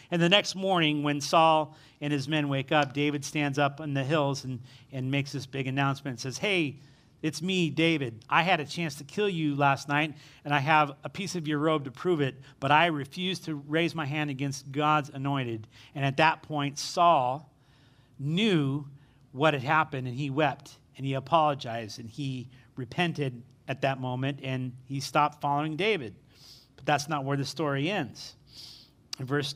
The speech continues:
chapter twenty-five, uh, we read about the death of Samuel, and all of Israel mourns for Samuel. And, uh, David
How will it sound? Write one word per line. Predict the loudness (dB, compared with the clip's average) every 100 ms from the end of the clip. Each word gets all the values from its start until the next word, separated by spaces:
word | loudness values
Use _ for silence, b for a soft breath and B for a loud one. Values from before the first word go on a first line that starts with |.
| -8
chapter | 0 0 0
twenty-five, | -4 -4 0 2 4 2 0
uh, | -2 0 0 -4 -10 _
we | -8 -4
read | -2 -2
about | 0 -2
the | -4
death | -2 -2 -2
of | -8
Samuel, | -6 -4 -4 -4 -10 -18 -20 B B B B
and | -10 2
all | 6 6
of | 4
Israel | 0 -2 0 0 0 -2 -8 b b _
mourns | 0 2 2
for | -2 -10
Samuel. | -4 0 0 -2 -6 -14 -20 _ b b b b b b -6
And, | 0 2 4 4
uh, | 4 2 -2 -10 _ _
David | -4 -2 0 0 -2